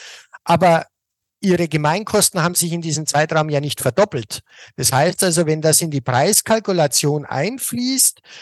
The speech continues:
dann steigen ihnen die,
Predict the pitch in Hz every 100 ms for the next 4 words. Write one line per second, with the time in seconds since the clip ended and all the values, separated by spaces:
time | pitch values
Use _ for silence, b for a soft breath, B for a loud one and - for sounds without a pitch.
0 | B B 143 151 185 180 - - 135 151
1 | 208 233 226 180 202 208 202 202 - -
2 | 165 165 139